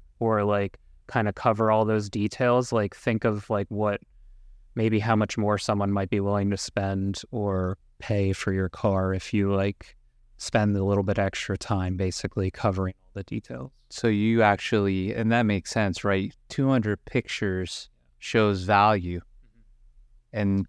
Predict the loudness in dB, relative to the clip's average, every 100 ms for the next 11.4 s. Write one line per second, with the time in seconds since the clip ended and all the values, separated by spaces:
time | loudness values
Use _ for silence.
0 | -2 -2 -2 -2 4 4 4 2 0 2
1 | 2 2 4 4 0 -2 -4 -4 -6 -8
2 | -4 -2 0 2 2 0 -2 -2 -2 -4
3 | -2 0 0 -2 -4 -4 -4 -4 -4 -6
4 | -6 -10 -2 -2 0 -2 -2 0 0 -2
5 | -2 -2 -2 -2 -4 -10 -20 -20 -20 -20
6 | -20 -20 -20 _ -20 -20 -20 -14 -4 -2
7 | 2 2 4 0 -2 -2 2 2 2 2
8 | 0 0 0 0 2 2 0 0 -2 0
9 | 0 2 -2 -2 2 2 2 -2 -4 -6
10 | -10 -4 0 2 0 -2 _ _ -20 -6
11 | -2 -2 -4